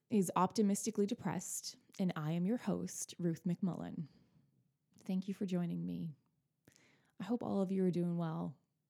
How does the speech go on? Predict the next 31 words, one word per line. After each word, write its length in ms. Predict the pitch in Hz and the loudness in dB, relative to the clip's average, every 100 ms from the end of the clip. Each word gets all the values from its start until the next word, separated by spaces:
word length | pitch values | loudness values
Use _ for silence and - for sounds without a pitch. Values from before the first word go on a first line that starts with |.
| _ _ | _ _
Um, 340 | 185 190 185 185 | -2 2 2 2
I'm 80 | 180 | 2
gonna 60 | 180 | 2
be 120 | 180 | 4
honest 300 | 180 185 190 | 4 0 0
with 160 | 180 175 | -2 2
you, 320 | 165 160 156 - _ _ _ 190 | 0 0 -2 -8 _ _ _ 2
I'm 80 | |
not 240 | 185 175 196 | 2 2 2
doing 240 | 170 185 | 2 4
that 180 | 175 - | 2 0
great. 400 | 165 165 160 - _ _ - | 0 2 0 -2 _ _ -4
Things 240 | 185 190 190 | 0 2 2
have 140 | 175 | -2
kinda 260 | - 180 170 | 0 0 0
snuck 320 | - 185 180 | 0 0 0
up 160 | 175 | 0
on 160 | 185 180 | 2 2
me, 320 | 185 185 185 | 2 2 0
and 560 | 175 175 170 170 170 170 | 0 0 2 2 0 0
I'm 160 | 160 | -2
finding 540 | 165 170 170 175 180 175 | -2 -2 0 0 0 2
it 420 | - - - - - | 0 -4 -6 -4 -2
increasingly 680 | 175 - 185 - 196 185 175 | -4 0 -2 0 0 0 0
difficult 580 | 180 180 - 180 - - | -2 -4 -2 -2 -2 -6
to 180 | - 165 | -2 -2
accomplish 540 | - 170 165 175 - | -2 -4 -2 -4 -4
even 240 | 180 170 | -4 -2
simple 280 | 165 180 135 | -4 -6 -6
tasks. 760 | - 175 - 214 - - - - - - - - - _ _ _ - - _ | -8 -8 -6 -6 -8 -10 -14 -16 -20 -20 -20 -20 -20 _ _ _ -20 -20 _
Um, 800 | - 196 180 185 190 202 202 190 | -2 2 2 2 2 0 0 -2